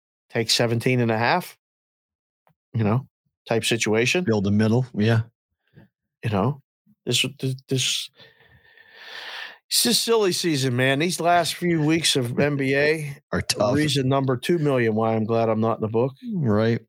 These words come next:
Speaker 1: 'Cause ex-, you know, the college basketball guys would come in and go, "Oh, I'm good. You know, you got the
Speaker 2: <laughs>
Speaker 1: N B A. You've had it all season." Like,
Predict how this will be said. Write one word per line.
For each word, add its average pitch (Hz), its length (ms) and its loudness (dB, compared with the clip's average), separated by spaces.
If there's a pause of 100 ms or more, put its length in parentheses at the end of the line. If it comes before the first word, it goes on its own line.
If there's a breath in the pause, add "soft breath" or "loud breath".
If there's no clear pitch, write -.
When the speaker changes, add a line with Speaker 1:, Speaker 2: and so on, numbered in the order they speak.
(160)
Speaker 1:
'Cause 131 160 -2
ex-, 131 300 -2
you 170 80 2
know, 117 180 2
the 123 120 -2
college 151 340 -2
basketball 143 360 -2
guys 120 220 0
would 117 120 -6
come 123 160 0
in 123 80 2
and 117 100 -2
go, 123 180 -2
"Oh, 214 340 2
I'm 208 200 0
good. 196 400 0
You 160 120 -4
know, 165 100 2
you 165 180 0
got 190 160 2
the 180 120 2
Speaker 2:
<laughs> - 20 6
Speaker 1:
N 151 80 4
B 190 180 2
A. 170 160 4
You've 151 200 -2
had 165 200 2
it 160 60 -2
all 165 160 2
season." 156 480 0
Like, 131 220 -2